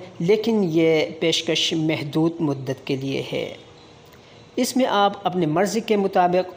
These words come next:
ख़ुद अपनी easy पैसे से load कर सकते हो। किसी भी fuel station और bank account से भी इस card को reload कर सकते हो। मज़ीद तफसीलात के लिए आप call करें ज़ीरो एट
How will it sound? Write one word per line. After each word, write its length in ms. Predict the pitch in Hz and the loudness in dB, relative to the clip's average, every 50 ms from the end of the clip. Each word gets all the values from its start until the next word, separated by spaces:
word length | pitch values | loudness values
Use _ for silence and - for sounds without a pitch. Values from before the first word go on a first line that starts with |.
| - | -14
ख़ुद 280 | - - 220 226 214 - - - - - - - - - - - - - | -4 0 0 0 0 -2 -14 -16 -20 -20 -20 -20 -20 -20 -20 -14 -6 -4
अपनी 300 | 220 220 - 247 233 - - - - - | -4 0 2 2 0 0 -2 -6 -4 -4
easy 180 | 226 220 254 | -2 0 0
पैसे 440 | 254 262 226 208 196 - - 185 180 180 | 0 2 2 2 2 2 2 2 2 2
से 220 | 180 - 170 165 | 2 2 0 2
load 420 | 160 151 139 156 156 160 165 160 - - - - | 2 2 2 2 4 2 2 0 -4 -14 -6 -2
कर 120 | - 196 | -2 0
सकते 380 | 208 208 - 214 214 - - 202 | 0 0 -2 -2 -2 0 0 0
हो। 220 | 190 175 185 175 180 180 - - - - - | 2 2 2 0 0 -2 -6 -16 -10 -6 -4
किसी 280 | 208 208 - - 233 | -4 -2 0 0 0
भी 200 | 214 220 226 226 | 2 2 2 2
fuel 420 | 220 226 - - 208 214 226 220 214 | 0 -2 -4 -2 0 2 2 2 0
station 500 | 208 - - 208 196 190 - 196 190 196 190 - - | -2 -2 -2 -2 0 0 0 0 0 -2 -2 -2 0
और 160 | 180 165 160 143 135 131 143 | 2 2 2 0 -2 -4 0
bank 440 | 160 170 180 185 196 190 - - - | 0 2 2 2 0 -2 -4 -6 -6
account 400 | 170 165 - 165 165 170 180 185 | -6 -2 0 0 0 2 0 -2
से 180 | - - 190 185 | -2 -2 -2 0
भी 160 | 175 185 190 | 0 0 0
इस 160 | - - - - - | 0 -2 -6 -6 -4
card 320 | - 160 156 156 156 - - - | 0 2 2 2 2 0 -2 0
को 140 | 175 170 160 | 0 2 2
reload 520 | 151 156 165 160 156 156 160 160 160 - - - - - - | 2 2 2 2 2 2 2 2 0 -4 -10 -14 -16 -10 -4
कर 160 | - 147 143 143 - - | -4 -2 -2 -4 -6 -8
सकते 500 | - - 143 - - - - 143 139 127 - | -6 -6 -6 -6 -8 -8 -6 -4 -4 -4 -6
हो। 200 | - - 139 123 120 120 127 - - - - - - - - - - - - - - - - | -6 -6 -4 -4 -4 -6 -10 -12 -12 -10 -10 -10 -12 -12 -14 -16 -18 -18 -20 -20 -12 -4 -2
मज़ीद 400 | 170 190 175 220 269 262 - - | 0 0 0 0 -2 -4 -2 -2
तफसीलात 680 | - 240 247 - - - - 240 214 202 208 208 208 - | -2 -2 -2 -4 -4 -2 0 2 4 4 2 2 0 0
के 60 | 208 | 0
लिए 200 | 180 185 190 - - 165 156 | 2 2 2 2 2 0 0
आप 180 | 151 151 - - | -2 -2 -6 -4
call 200 | - 160 160 170 185 - - | 0 0 0 0 -2 -2 -2
करें 280 | 190 180 175 170 165 | 0 0 0 0 0
ज़ीरो 400 | 165 143 131 139 170 165 180 - - - | -2 -4 -4 -2 -2 0 -2 -2 -2 -2
एट 400 | 156 147 147 147 147 147 - - | -2 0 0 0 -2 -4 -6 -10